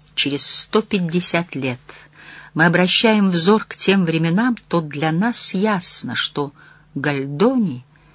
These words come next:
руководила историческая судьба вещей. Комедия масок рано или поздно должна была уступить место писанной реалистической комедии, и Гальдони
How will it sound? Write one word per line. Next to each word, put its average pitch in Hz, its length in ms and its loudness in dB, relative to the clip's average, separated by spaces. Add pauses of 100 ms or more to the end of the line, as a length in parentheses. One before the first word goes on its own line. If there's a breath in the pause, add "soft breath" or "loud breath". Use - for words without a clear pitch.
(420 soft breath)
руководила 170 580 0
историческая 233 840 0
судьба 208 460 0
вещей. - 640 -4 (1000 loud breath)
Комедия 247 400 8
масок 269 340 4
рано 269 240 6
или 254 140 4
поздно 254 340 2
должна 226 540 6
была 131 240 -2
уступить - 480 -4
место 165 340 0
писанной 233 680 0
реалистической - 920 -4
комедии, 120 640 -6 (240 loud breath)
и 180 220 2
Гальдони 180 800 2